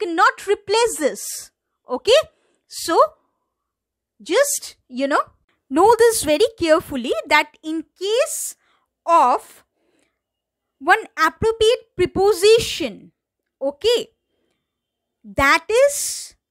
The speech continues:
what we cannot have any other alternative. That's why it is called or it is known as the appropriate one.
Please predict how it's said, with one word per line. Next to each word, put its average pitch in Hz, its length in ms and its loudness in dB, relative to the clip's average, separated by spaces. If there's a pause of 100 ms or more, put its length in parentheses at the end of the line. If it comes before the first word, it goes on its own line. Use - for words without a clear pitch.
(120)
what 277 640 -4 (920)
we 330 220 -2
cannot 349 480 -8
have 339 480 -2
any 370 260 -6 (160)
other 262 340 -2 (140)
alternative. 285 1040 -6 (320)
That's 262 360 -2
why 381 180 2 (480)
it 277 160 -12
is 539 440 -2 (580)
called 381 420 2 (200)
or 277 120 0 (400)
it 277 180 -14
is 523 380 -4 (220)
known 254 460 -2 (100)
as 294 260 -4
the 508 200 -6 (120)
appropriate 392 640 -2
one. 190 340 -8